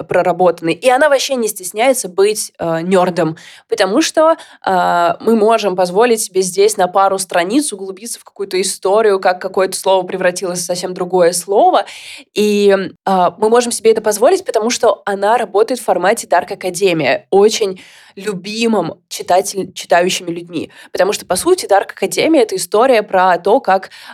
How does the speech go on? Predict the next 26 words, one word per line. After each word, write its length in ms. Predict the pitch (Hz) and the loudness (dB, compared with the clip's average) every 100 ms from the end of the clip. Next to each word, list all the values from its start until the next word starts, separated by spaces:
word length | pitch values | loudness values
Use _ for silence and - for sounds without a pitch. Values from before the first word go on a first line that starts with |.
| 180 | -4
э, 340 | 175 170 165 165 165 - | 0 2 2 -2 -6 -6
люди 500 | 214 262 269 240 247 | -2 0 2 2 2
в 380 | 202 196 196 | 0 2 2
стесненных 580 | 190 - 196 269 285 220 | 0 -4 -4 0 0 0
обычно 300 | 175 185 - | -2 -4 -2
обстоятельствах 720 | 165 - 170 170 - - 170 | -6 -2 -2 -2 -4 -12 -12
попадают 500 | 180 185 180 185 175 | -6 -2 2 2 2
в 80 | 175 | -2
элитное, 640 | 208 269 294 180 160 156 160 - - - - | -2 -2 -2 -4 -2 0 -2 -8 -20 -20 -8
э, 40 | 160 165 156 - | -4 0 -2 -2
образовательное 560 | - 190 190 185 185 175 | -4 -2 0 0 0 -4
учреждение 520 | 175 180 180 285 339 | -6 -8 -4 0 2
и 40 | 262 | 2
сидят 260 | - 226 | 0 0
в 40 | 202 | -2
библиотеке 480 | 185 180 185 196 190 | -4 -2 0 -2 -4
над 140 | 165 | -10
книгами. 460 | - 190 180 160 120 | -8 -6 -4 -4 -4
То 120 | 170 | -6
есть 120 | 170 | -4
вот 160 | 190 202 | -2 0
этот, 340 | 240 240 202 - | 0 2 -2 -2
э, 60 | 196 | -2
<laughs> 520 | 196 202 294 330 554 | 0 2 0 0 -4
эта 260 | 302 302 233 | -4 -2 -2
эстетика, 640 | 269 - 208 302 359 254 | -2 0 0 0 0 0